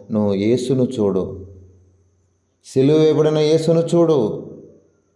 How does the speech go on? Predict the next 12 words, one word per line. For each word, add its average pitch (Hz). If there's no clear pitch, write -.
ఆయన 117
వాక్యాన్ని 147
చదువు. 165
నువ్వెంత 131
అపవిత్రుడవో, 127
ఎంత 120
పాపాత్ముడవో 120
నీకు 107
అర్థమవుద్ది. 92
ఈజీగా 98
సరి 101
చేసుకో, 107